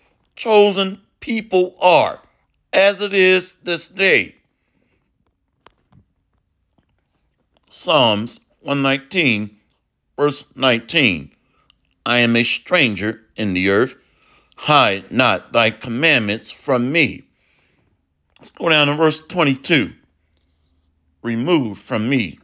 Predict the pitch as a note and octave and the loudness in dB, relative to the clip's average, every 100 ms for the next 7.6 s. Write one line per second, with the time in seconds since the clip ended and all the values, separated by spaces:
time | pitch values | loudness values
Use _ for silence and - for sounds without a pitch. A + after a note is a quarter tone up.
0 | - A#2 A2+ - E3+ B2+ - - - B2 | -8 -8 -8 -2 2 2 0 -12 -4 0
1 | G2+ G2 F#2+ A#2+ G#2 - D#3+ F2 - _ | 0 -4 -8 -6 -6 -4 0 0 -2 _
2 | _ _ _ _ A2+ A2+ - C3+ C3 - | _ _ _ _ -2 -2 0 0 2 0
3 | - - F#3 A#2 - - - _ C3 B2 | -2 -2 0 0 -4 -20 -20 _ 0 2
4 | C3 _ - G#3+ G3+ - D3 C#3 A#2 E2 | 0 _ -2 -2 -2 -2 2 2 0 -4
5 | - - - _ _ _ _ _ _ _ | -12 -20 -20 _ _ _ _ _ _ _
6 | - F3 E3+ E3 D#3+ D#3 - E3 C#3+ C#3 | -8 -4 -4 0 2 2 -2 -8 -4 -4
7 | - E3+ E3 A#2+ E2 | -6 0 2 2 -2